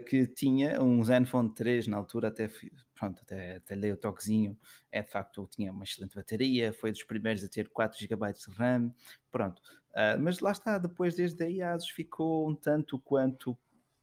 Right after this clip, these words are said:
ah, pronto, decidiu que o nosso mercado talvez não fosse muito rentável.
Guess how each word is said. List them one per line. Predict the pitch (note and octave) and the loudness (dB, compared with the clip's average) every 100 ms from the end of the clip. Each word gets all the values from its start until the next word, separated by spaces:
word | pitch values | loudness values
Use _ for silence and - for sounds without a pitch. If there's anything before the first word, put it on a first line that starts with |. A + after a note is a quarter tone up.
| _ - - - | _ -12 -10 -14
ah, | - - - | -12 -12 -6
pronto, | B2 G#2+ _ | -6 -6 _
decidiu | - E3+ | 0 0
que | C#3 | 0
o | |
nosso | B2+ B2 | 0 0
mercado | A#2+ A#2+ A2 | 0 0 -2
talvez | A2+ A#2 | -2 -2
não | G#2+ | -2
fosse | A#2+ - | -4 0
muito | A#2+ | -2
rentável. | - A2 F#2+ F#2 F2 | -2 -6 -4 -8 -10